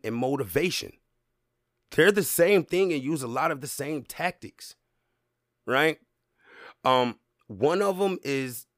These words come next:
I feel, to harm somebody, and one of them is when you have the other person's best interest at heart.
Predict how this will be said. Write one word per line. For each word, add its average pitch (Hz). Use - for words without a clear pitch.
I 160
feel, 107
to 113
harm 180
somebody, 117
and 110
one 156
of 170
them 139
is 110
when 117
you 120
have 113
the -
other 113
person's 104
best -
interest 101
at 101
heart. -